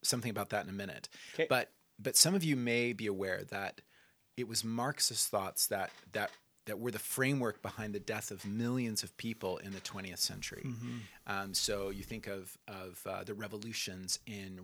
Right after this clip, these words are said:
Speaker 1: Russia or the revolutions in China or whatever, just all
Speaker 2: Mm-hmm.
Speaker 1: throughout the world, and the death of millions, right? So,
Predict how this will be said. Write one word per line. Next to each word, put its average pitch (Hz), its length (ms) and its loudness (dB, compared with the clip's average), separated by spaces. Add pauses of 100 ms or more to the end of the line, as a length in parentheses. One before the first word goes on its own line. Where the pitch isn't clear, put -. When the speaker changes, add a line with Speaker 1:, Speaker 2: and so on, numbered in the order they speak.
Speaker 1:
Russia - 540 -4
or 107 140 -6
the 101 120 -8
revolutions 101 640 -6
in 92 140 -12
China 98 640 -4
or 101 360 -4
whatever, 107 560 -8
just 120 300 -2
all 151 120 10
Speaker 2:
Mm-hmm. 135 60 2
Speaker 1:
throughout 127 200 4
the 110 80 -4
world, 101 280 -2 (540)
and 117 180 -2
the 113 80 -2
death 101 300 -2
of 104 220 -6
millions, 127 600 -4
right? 107 200 -8
So, 104 320 4